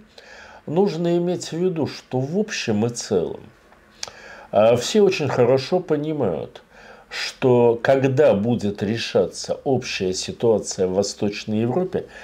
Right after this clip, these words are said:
то есть когда стороны будут выходить из войны, все эти позитивные или негативные результаты на постсоветском пространстве, скорее всего, будут спокойно совершенно списаны,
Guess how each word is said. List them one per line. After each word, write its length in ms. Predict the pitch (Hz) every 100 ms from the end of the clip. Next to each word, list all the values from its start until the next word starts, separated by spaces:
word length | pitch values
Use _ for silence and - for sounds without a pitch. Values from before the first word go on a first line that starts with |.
| - -
то 140 | - 127
есть 220 | 131 -
когда 460 | - 135 139 143
стороны 640 | 131 - - 151 120 113 117
будут 420 | 123 139 110 92
выходить 680 | 101 107 113 110 104 101 101
из 140 | 95
войны, 480 | 95 110 135 156 165 - - - -
все 400 | - - - 165
эти 460 | 147 143 127 -
позитивные 800 | - - 107 127 127 - 160 107
или 100 | 101
негативные 800 | 101 101 101 120 - 123 104 98
результаты 640 | 95 92 113 110 110 -
на 160 | 92 101
постсоветском 840 | 104 104 - - 98 95 - 92
пространстве, 840 | 170 101 101 - 160 170 127 - - - _ - - - -
скорее 520 | - - 143 139 127
всего, 400 | 123 - 156 180
будут 440 | 120 143 135 - -
спокойно 800 | - - - 131 135 196 190 120
совершенно 680 | 107 117 113 120 - 120 110
списаны, 720 | 110 - 185 185 - 82 53